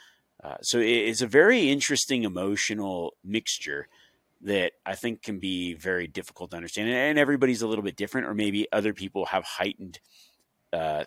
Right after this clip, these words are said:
things within that kind of cocktail of emotion, I guess. You know, I, I think my wife, like, uh, the f-, first time she took a deer,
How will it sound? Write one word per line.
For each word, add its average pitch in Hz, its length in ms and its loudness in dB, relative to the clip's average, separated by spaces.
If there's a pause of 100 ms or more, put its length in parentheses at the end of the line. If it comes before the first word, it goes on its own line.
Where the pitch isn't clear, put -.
things 101 280 0
within 95 360 -8
that 80 280 -4 (400)
kind 82 140 -6
of - 120 -14
cocktail 90 580 2
of 80 120 -8
emotion, 78 560 -6
I 73 80 -8
guess. 71 380 -4 (420)
You 85 120 -12
know, 87 100 -6
I, 101 280 -2
I 104 40 -2
think 117 180 -6
my 101 100 0
wife, 98 500 2
like, 90 200 -6 (520)
uh, 95 200 -2 (140)
the 110 100 -4
f-, - 220 -14 (200)
first 113 240 -2
time 107 220 -4
she 107 180 -2
took - 220 -6
a - 40 -10
deer, 87 460 -6